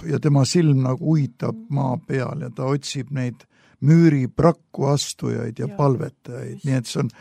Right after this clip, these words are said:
Speaker 1: üleskutse
Speaker 2: Mhm.
Speaker 1: kõigile kristlastele. Ja teiseks, sina, kes sa ei ole Jumala laps täna ja oled ka kuulnud seda saadet, siis tea seda, et sul on alati võimalus see leping teha Jumalaga,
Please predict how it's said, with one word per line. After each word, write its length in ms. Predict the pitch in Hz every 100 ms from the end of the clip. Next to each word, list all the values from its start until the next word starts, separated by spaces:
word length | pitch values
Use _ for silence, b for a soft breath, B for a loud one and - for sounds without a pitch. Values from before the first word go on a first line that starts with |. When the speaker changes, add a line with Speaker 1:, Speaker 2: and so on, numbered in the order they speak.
| b b
Speaker 1:
üleskutse 840 | 143 165 139 113 - 160 - - 123
Speaker 2:
Mhm. 360 | 113 117 120 - -
Speaker 1:
kõigile 460 | 147 135 170 143 117
kristlastele. 960 | 131 151 - - 110 - - 117 113 - b b b b
Ja 100 | 135
teiseks, 680 | - 160 139 147 - - - b b b b b _
sina, 480 | - 175 156 131 113
kes 200 | 120 -
sa 120 | 143
ei 80 | 131
ole 520 | 151 151 120 113 131 _ -
Jumala 500 | 135 180 160 123 -
laps 300 | 147 - -
täna 320 | - 135 123
ja 140 | 123 127
oled 340 | 127 139 135
ka 140 | -
kuulnud 440 | 143 170 143 120 113
seda 240 | - 151
saadet, 480 | 151 147 170 - - B B B
siis 300 | - 147 -
tea 300 | 180 160 135
seda, 360 | - 165 135 117
et 60 | 120
sul 220 | - 131
on 160 | 135 143
alati 560 | - 165 156 127 - 131
võimalus 920 | 123 160 170 123 110 120 82 - - b b b b
see 520 | - 151 147 123 - _ -
leping 540 | 120 151 156 123 107 -
teha 240 | 139 120
Jumalaga, 720 | 123 151 139 113 147 147 127